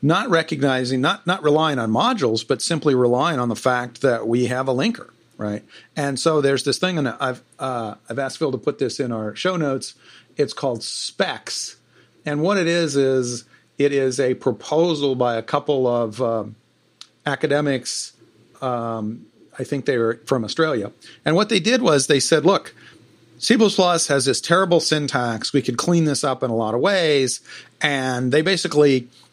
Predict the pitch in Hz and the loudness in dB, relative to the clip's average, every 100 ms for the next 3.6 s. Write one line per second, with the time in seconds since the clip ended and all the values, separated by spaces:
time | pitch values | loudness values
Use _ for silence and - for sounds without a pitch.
0 | - 139 - 190 170 160 143 123 - - | 0 0 2 0 2 2 0 -2 -6 -14
1 | - 147 165 208 - 185 190 175 165 147 | 2 2 4 0 0 2 2 2 4 4
2 | 135 143 175 180 170 151 135 120 151 - | 4 4 6 4 2 2 0 0 -2 -2
3 | 135 143 117 117 101 - | 0 0 0 0 -2 -12